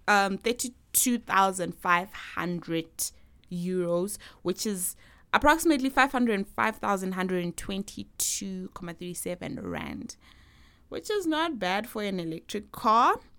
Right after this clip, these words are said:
It will have a driving range as much as two hundred and seventy kilometers.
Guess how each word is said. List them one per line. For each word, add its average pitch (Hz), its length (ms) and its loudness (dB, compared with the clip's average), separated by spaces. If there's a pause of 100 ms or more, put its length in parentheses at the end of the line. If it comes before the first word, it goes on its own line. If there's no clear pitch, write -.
(460)
It 202 680 6
will 220 140 4
have 220 360 2
a 180 180 2
driving 180 460 0
range 170 500 -2 (920)
as 180 340 0
much 180 240 -2
as 175 280 -2
two 277 220 0
hundred 240 260 0
and 208 100 -2
seventy 233 320 -4
kilometers. 226 1000 -2